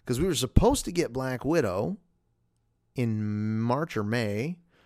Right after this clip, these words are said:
and they were supposed to get the Eternals in December. Coronavirus, you done fucked us up. You, you took all of our Marvel movies away from us. How, how dare you?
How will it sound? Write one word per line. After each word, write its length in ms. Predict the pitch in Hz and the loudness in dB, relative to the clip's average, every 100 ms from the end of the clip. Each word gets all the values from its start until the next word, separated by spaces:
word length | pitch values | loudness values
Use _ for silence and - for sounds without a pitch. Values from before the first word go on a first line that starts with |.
| _ _ - | _ _ 0
and 80 | 131 | 2
they 40 | |
were 80 | 131 | 2
supposed 400 | - - - - | 4 4 4 2
to 60 | |
get 220 | 175 147 131 | -4 -4 0
the 140 | 127 | 0
Eternals 920 | 107 - 185 226 110 101 165 - - _ _ _ _ - | 0 -2 -2 0 -2 -4 -6 -10 -14 _ _ _ _ -6
in 160 | 120 | -4
December. 640 | 104 - 190 214 101 123 175 _ _ _ _ _ _ _ _ _ _ | -4 -2 -2 0 0 -2 -6 _ _ _ _ _ _ _ _ _ _
Coronavirus, 800 | - 127 190 233 117 104 110 - | -4 -2 0 0 0 0 -2 -2
you 60 | 117 | -2
done 220 | 180 247 | -2 -2
fucked 320 | - 113 - | -2 -4 -4
us 160 | 101 - | -6 -2
up. 320 | 240 226 - - - _ _ _ _ _ _ _ _ _ - | -2 -4 -8 -18 -20 _ _ _ _ _ _ _ _ _ -4
You, 120 | 135 135 | -2 0
you 160 | 160 | 0
took 300 | 151 190 156 - | 4 2 2 -4
all 240 | 139 208 | -2 0
of 80 | 214 | 0
our 100 | 208 | 0
Marvel 340 | 175 190 190 | 0 0 0
movies 360 | 175 208 240 180 | 0 0 -2 -2
away 260 | 110 104 101 | 0 0 0
from 240 | 113 101 | -4 -8
us. 300 | 98 107 - _ _ _ _ | -10 -12 -18 _ _ _ _
How, 340 | - 196 247 - _ _ | -10 -10 -10 -14 _ _
how 240 | - 170 | -18 -14
dare 380 | 123 101 104 110 | -10 -8 -6 -6
you? 420 | - - - 165 | -10 -12 -14 -18